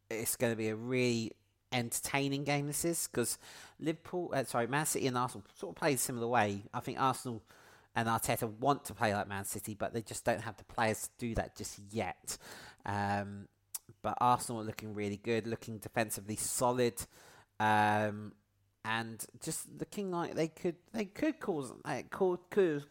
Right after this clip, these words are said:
could cause some problems for Man City. You've got Odegaard playing really well, Saka's playing well, Smith Rowe, uh, Lacazette is leading the line really well. So, and getting a good win against Norwich last, uh, over the weekend will boost them as well, um, considering how bad Norwich are playing at the moment.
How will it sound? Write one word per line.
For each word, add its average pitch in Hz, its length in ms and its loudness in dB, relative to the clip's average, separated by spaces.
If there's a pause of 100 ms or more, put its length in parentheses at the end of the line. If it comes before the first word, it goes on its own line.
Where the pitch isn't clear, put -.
(100)
could 147 440 4 (420)
cause 131 320 2
some 131 120 -6
problems 117 400 0
for 110 60 -10
Man 101 180 0
City. - 240 -4
You've 104 300 -6
got 113 280 0
Odegaard 139 420 4
playing 120 260 0
really 113 200 0
well, 113 200 4
Saka's - 340 -4
playing 110 220 -4
well, 104 240 -8 (300)
Smith - 340 -6
Rowe, 120 480 4 (400)
uh, 101 280 -2
Lacazette 117 580 2
is 117 120 2
leading 120 260 0
the 113 80 -6
line 113 280 -2
really 110 260 -2
well. 110 300 0
So, 110 540 0
and 113 260 -6 (220)
getting 123 180 2
a 117 40 0
good 123 200 -4
win 120 140 -2
against 113 260 -4
Norwich 117 440 -4
last, 117 420 0
uh, 117 260 2
over 110 220 -4
the 110 80 -6
weekend 110 460 0 (340)
will 113 100 -4
boost 123 380 0
them 113 100 -2
as 104 100 -4
well, 107 440 2
um, 107 360 0
considering 107 360 -4
how 98 160 -2
bad 95 240 2
Norwich 98 220 -10
are - 100 -20
playing 110 220 2
at 85 60 -6
the 104 60 -6
moment. 107 340 -6